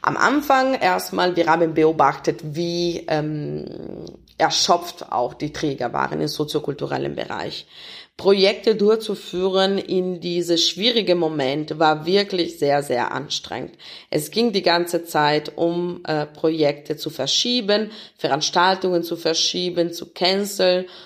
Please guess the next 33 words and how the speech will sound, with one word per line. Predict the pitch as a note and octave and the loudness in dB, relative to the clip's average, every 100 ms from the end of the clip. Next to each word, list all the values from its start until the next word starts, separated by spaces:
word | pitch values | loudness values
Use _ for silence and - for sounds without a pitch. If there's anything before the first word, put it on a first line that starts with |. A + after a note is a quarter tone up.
| - | -8
oder | - D#3+ D3+ | -2 2 2
lieber | D3+ D3+ C#3 | 2 2 2
online | - F#3 F#3 F3 E3+ E3+ | 6 6 6 6 4 2
durchzuführen. | E3 D#3+ D#3+ D#3 - D3 D#3 D3+ | 0 0 -6 -10 -10 -6 -4 -4
Das | D#3 - | -6 0
war | F3 G#3 G3 | 2 4 2
wirklich | E3 E3+ E3+ F3+ E3 - | 4 4 4 -2 -4 -4
für | D#3+ D#3+ | -4 -4
die | D#3 | -4
Träger | - D#3 D3+ - | -6 -6 -4 -6
sehr, | E3 D#3 D#3+ E3+ | -2 0 2 0
sehr, | D#3+ C#3+ | 0 -2
sehr | C#3+ C#3 - | 0 -2 -2
anstrengend. | - - - - - - _ - - - - | -4 -8 -8 -8 -10 -12 _ -20 -20 -20 -10
Und | E3 E3+ | -2 2
dann | F3 | 4
haben | G3 F#3+ F3+ | 4 4 4
wir | F3 E3 | 4 2
uns | D#3+ - | 0 -2
gedacht, | E3+ E3 E3 F3+ - | -2 2 0 0 2
jetzt | E3 E3 | 2 2
erstmal | - D#3+ F3 F#3 E3+ E3 E3 - | 0 2 0 -2 2 4 4 2
lassen | - E3 F3+ - F#3 F3 D#3+ | 2 2 2 0 0 0 -2
wir | D#3+ D#3+ D#3 D3+ D#3 D#3 - - - | -2 2 4 4 0 -6 -20 -20 -6
unsere | F3+ F3+ F3 - | -2 0 2 4
Antragsteller | F#3+ A3+ E3 D3+ - D3 | 2 2 -2 -2 0 2
ein | D3 D#3+ | 2 0
bisschen | A#3 - G3 E3+ | -4 -2 -2 0
Zeit, | - C#3 C#3+ D3+ - - - - _ | 2 2 4 2 -2 -20 -20 -20 _
sich | E3 E3+ G#3+ - | -4 -2 -2 0
Gedanken | F#3 A#2+ D3 D#3+ D#3+ | 4 4 2 -2 -4
zu | D#3 | -4
machen. | C#3+ G#2 - - - | -8 -8 -12 -18 -16